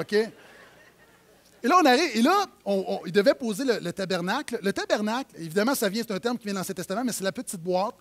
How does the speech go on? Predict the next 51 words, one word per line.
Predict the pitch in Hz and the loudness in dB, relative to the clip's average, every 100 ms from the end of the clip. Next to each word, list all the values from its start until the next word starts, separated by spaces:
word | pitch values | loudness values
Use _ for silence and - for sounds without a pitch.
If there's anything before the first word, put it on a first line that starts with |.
| _ _ _ | _ _ _
dans | 190 | 0
laquelle | 202 - 269 | 0 2 2
il | 240 | 4
y | |
a | 208 | 2
le, | 202 | 2
le | 175 190 | 0 -2
ciboire, | - 175 202 180 - _ _ _ | -2 0 0 0 -4 _ _ _
dans | 190 | 0
laquelle | 208 285 | 4 4
il | 233 | 4
y | |
a | 220 | 4
l'hostie. | 214 - 208 196 - _ _ _ | 2 -2 -8 -10 -12 _ _ _
OK ? | 143 233 - - - | -4 -4 -4 -12 0
Il | |
y | |
a | 240 | 6
des | 285 | 8
gens | 254 330 | 8 8
ici, | 302 - 320 320 - | 6 4 2 0 -2
moi, | 214 285 | 2 2
j'ai | 214 | 2
été, | 208 247 | -2 -4
j'ai | 190 | -4
été | 185 202 | -4 -4
élevé | 190 | -2
dans | 247 | -2
la | 175 | -2
culture | 170 - | -6 -8
catholique, | 185 170 165 202 | -6 -4 -4 -4
donc | 190 185 | -6 -8
je | |
connaissais | 180 170 240 | -6 -6 -6
les | 202 | -6
gens, | 175 240 - 285 _ | -2 -2 -4 -14 _
vous, | 151 139 | -20 -18
ça, | - 143 | -12 -8
ça | - | -6
sonne | 160 233 | -2 -2
des | 208 | -2
cloches. | 180 214 240 - - | -2 -2 -2 -4 -14
C'est | - 214 | -8 4
quoi | 277 | 4
le | |
tabernacle ? | 226 277 240 277 - | 6 4 4 0 -2
C'est | 254 277 - - _ - | -2 -2 -4 -18 _ -4
la | 190 | -2
petite | - - | -2 0
maison | 269 240 277 | 2 2 0
où | 254 285 359 | 4 6 6